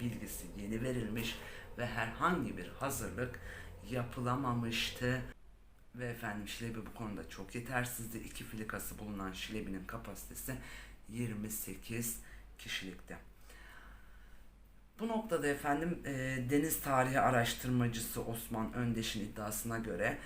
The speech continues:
kafile komutanı Yarbay Zeki Işın ve Kaptan İzzet Dalkıran, Refah Şilebi donanmasının son derece yetersiz olduğu, bu şartlarda yola çıkmanın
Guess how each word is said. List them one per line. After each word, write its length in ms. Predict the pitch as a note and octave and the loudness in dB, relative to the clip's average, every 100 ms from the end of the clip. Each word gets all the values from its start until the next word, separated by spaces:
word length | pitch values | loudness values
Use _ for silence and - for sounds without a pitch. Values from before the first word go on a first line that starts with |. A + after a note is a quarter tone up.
| - - - | -10 -10 -10
kafile 480 | - C3 B2+ - C#3+ | 2 4 4 4 2
komutanı 500 | C#3+ B2 A#2 A#2+ A#2 | 4 2 2 2 2
Yarbay 440 | A#2 A2+ A2+ A2 A2 | 6 6 6 4 2
Zeki 400 | - A2+ A#2 A2 | 0 -2 -2 -2
Işın 460 | A2+ - C#3+ C3 A2 | 0 2 2 2 2
ve 260 | G#2+ F#2 - - - | 0 0 -4 -12 -10
Kaptan 440 | - A#2+ - A2+ B2 | -6 -4 -2 -2 -2
İzzet 360 | A#2 A#2 A2 | -2 -2 -2
Dalkıran, 540 | A2+ A#2 A#2 G#2+ G2+ B2 - - - - - - | 0 0 0 -2 0 -2 -6 -14 -14 -16 -14 -6
Refah 360 | B2+ B2 C#3+ | -4 0 0
Şilebi 460 | D#3 - B2 A#2+ A2 | 0 0 2 0 0
donanmasının 720 | A#2+ A#2+ A#2 A2+ A2+ A#2 A2+ | 2 2 2 2 0 0 -2
son 340 | A2 B2 D3 | -2 -2 0
derece 320 | D3 A2+ A2 G#2+ | 0 0 0 0
yetersiz 580 | G#2 A#2+ A2 - B2+ - | 0 0 0 0 -4 -4
olduğu, 680 | A#2+ A2+ A2 G#2+ G#2+ A2 - | -4 -2 -4 -2 -2 -4 -6
bu 60 | |
şartlarda 680 | B2 C3 A#2+ - A2+ A2 A2+ | -4 0 0 0 -2 -2 -2
yola 380 | A2 A2+ A#2+ C3+ | -4 0 0 0
çıkmanın 640 | - - A2+ A2 G#2+ B2 | -2 -4 -2 0 2 2